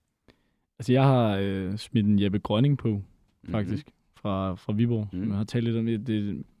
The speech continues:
Speaker 1: også, øh, deres sæson har, har været så imponerende, synes jeg, og jeg synes, at han er kæmpe leder, øhm, og, øhm, og han er jo bare, øh,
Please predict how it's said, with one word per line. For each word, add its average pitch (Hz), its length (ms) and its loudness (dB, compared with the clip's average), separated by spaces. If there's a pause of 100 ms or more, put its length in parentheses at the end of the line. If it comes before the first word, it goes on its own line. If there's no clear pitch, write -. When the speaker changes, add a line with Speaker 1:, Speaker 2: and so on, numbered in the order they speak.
(100)
Speaker 1:
også, 113 200 -4 (140)
øh, - 440 -12 (760)
deres 117 140 0
sæson 123 600 2
har, 107 220 -2
har 107 80 -2
været 110 180 2
så 120 60 2
imponerende, 120 460 6
synes 123 260 2
jeg, 117 120 0
og 101 240 -2
jeg 95 100 -4
synes, - 220 -4
at 107 100 -4
han 107 220 0
er 95 480 -6 (920)
kæmpe 131 220 6
leder, 131 340 6 (200)
øhm, 101 760 2
og, 98 340 -4
øhm, 95 420 -6
og 101 280 -6
han 117 160 -2
er 104 40 0
jo 101 80 -4
bare, 101 440 -4
øh, 98 160 -8